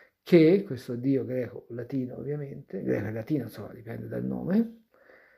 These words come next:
ehm, il mito, eh, narra il mito che Teseo, dice: "Che c'entra Teseo?" C'entra Teseo, perché Teseo, dovendo andare a Creta a uccidere il Minotauro, perché il re Minosse pretendeva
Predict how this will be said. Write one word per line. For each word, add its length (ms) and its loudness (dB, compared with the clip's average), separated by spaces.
ehm, 500 4
il 120 2
mito, 560 6
eh, 260 0
narra 520 2
il 120 2
mito 380 2
che 400 -6
Teseo, 400 6
dice: 200 -4
"Che 60 -4
c'entra 300 -6
Teseo?" 300 -12
C'entra 360 -8
Teseo, 400 -18
perché 380 -12
Teseo, 640 2
dovendo 440 4
andare 320 4
a 60 -2
Creta 380 2
a 40 -6
uccidere 560 -2
il 60 0
Minotauro, 840 0
perché 400 -6
il 340 -2
re 140 4
Minosse 600 0
pretendeva 680 2